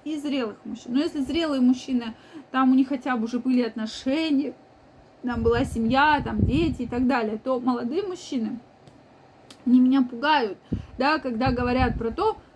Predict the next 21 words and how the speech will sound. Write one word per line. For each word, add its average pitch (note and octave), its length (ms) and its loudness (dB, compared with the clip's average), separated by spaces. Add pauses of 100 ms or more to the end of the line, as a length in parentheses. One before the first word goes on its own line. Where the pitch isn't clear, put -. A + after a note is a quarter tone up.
что - 160 -12
для B3 160 0
меня C#4 400 2
это B3 240 -4
там A3+ 280 -6
абуза, A#3+ 640 4 (100)
для A3 220 -4
меня C4 460 2
это B3 400 -4
проблема, C4 880 0
это C4 260 -6
требует A3+ 440 -2
денег. B3+ 580 0 (140)
И, A3 520 -6
конечно, C4 460 0
это B3+ 180 -2
вот A3 140 -4
прям A3+ 340 -2
меня A#3 300 2 (460)
так - 180 -4
немножечко A#3+ 680 -4